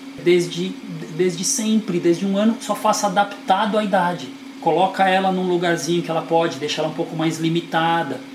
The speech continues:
vai abrindo a limitação, vai bloqueando onde não pode chegar e ela vai reclamar porque não consegue acessar e ela vai chorar, vai se frustrar. Isso é uma forma de castigo, não tem problema. Vai fazendo, ela vai entendendo, vai aprendendo as limitações no ritmo dela,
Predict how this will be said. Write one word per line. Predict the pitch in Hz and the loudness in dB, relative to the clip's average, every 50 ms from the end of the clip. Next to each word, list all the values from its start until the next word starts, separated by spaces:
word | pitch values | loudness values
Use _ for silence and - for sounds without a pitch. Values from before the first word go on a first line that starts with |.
| - - - | -16 -14 -8
vai | 123 123 147 160 170 | -2 0 2 2 2
abrindo | 165 160 151 165 165 160 165 | 2 4 4 4 6 4 4
a | |
limitação, | 165 160 165 165 - - 170 165 - - - 170 170 165 147 135 - | 4 4 2 2 2 0 -2 -2 -2 -2 0 0 0 0 0 -2 0
vai | - 160 165 | 0 0 2
bloqueando | 160 165 170 170 175 - - 180 175 180 190 190 180 175 170 165 | 4 4 4 4 4 2 2 4 4 4 4 4 4 4 4 4
onde | 170 160 170 165 | 2 2 2 0
não | 165 160 | -2 -2
pode | - - 165 160 147 139 | 0 0 0 0 0 -2
chegar | 135 - - 160 139 131 147 147 160 165 160 | -4 -4 -4 -4 -4 -2 0 0 0 0 -2
e | 151 | -2
ela | 151 151 | -2 -4
vai | 156 160 147 | -4 -4 -4
reclamar | 165 147 - 165 160 156 156 147 | -6 -4 -4 -2 -2 0 -2 -4
porque | - - | -4 -4
não | 160 156 | -6 -4
consegue | - 165 156 - - 151 160 | -2 -2 -2 0 0 0 0
acessar | 165 156 - 175 170 160 - - - 156 147 156 165 170 170 - - - - - - - - - - | 0 -2 -2 -2 0 0 2 2 4 2 2 2 2 -2 -2 -8 -12 -16 -16 -16 -16 -16 -14 -12 -8
e | 156 151 | -6 -4
ela | 147 143 147 | -2 -2 -2
vai | 139 143 139 | -2 -2 -4
chorar, | - - 156 156 156 151 156 156 156 151 143 | -4 0 0 0 2 4 2 2 2 0 0
vai | 139 135 | -2 -4
se | - - 139 | -6 -8 -8
frustrar. | - - 147 139 - - 160 - - - - - - | -6 -6 -8 -6 -2 -2 -4 -4 -4 -12 -12 -6 -2
Isso | 277 - - | 0 2 4
é | 339 | 4
uma | 349 349 | 4 4
forma | - - 254 269 320 311 240 208 | 4 4 4 4 6 6 4 4
de | 170 160 | 2 0
castigo, | - - 156 143 - - - 151 131 117 113 - - - - - - - 139 | -2 -4 -4 -4 -4 -6 -4 -6 -6 -6 -8 -12 -14 -16 -16 -18 -16 -10 -6
não | 160 185 185 | -4 -4 -4
tem | - 185 185 | -4 -6 -6
problema. | - 208 208 214 214 208 202 185 - - - - - - - - | -4 -4 -4 -2 -2 -2 -4 -6 -8 -10 -14 -16 -16 -16 -10 -2
Vai | - 143 156 | 0 0 0
fazendo, | 156 - 160 156 135 156 175 175 | 2 0 -2 0 0 0 2 2
ela | 170 160 | 2 2
vai | 143 156 156 165 | 2 2 2 2
entendendo, | 160 - 196 202 202 180 180 185 196 190 - - - | 2 0 0 0 2 2 2 2 2 0 -2 -2 -2
vai | 151 175 | -2 -2
aprendendo | 175 - 226 226 202 214 226 240 240 | 0 0 0 2 2 2 2 2 2
as | 220 | 2
limitações | 208 226 220 226 - - - - 185 175 175 170 - - - - - | 2 0 0 0 0 -2 -4 -2 -2 -2 -2 -2 -4 -10 -14 -16 -12
no | - 147 | -8 -8
ritmo | 139 127 123 - - 127 135 | -6 -6 -6 -6 -6 -6 -4
dela, | 175 214 190 151 | -2 -2 -2 -2